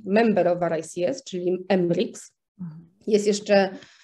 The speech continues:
Speaker 1: jest jeszcze trzecia ścieżka, e, która, mm, daje kwalifikację, e, Fellow of R I C S i,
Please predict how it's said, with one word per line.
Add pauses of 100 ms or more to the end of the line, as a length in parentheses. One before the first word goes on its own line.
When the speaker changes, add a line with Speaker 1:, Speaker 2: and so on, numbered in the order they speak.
(160)
Speaker 1:
jest
jeszcze
trzecia
ścieżka,
e,
która,
mm,
daje
kwalifikację, (480)
e,
Fellow
of
R
I
C (160)
S
i,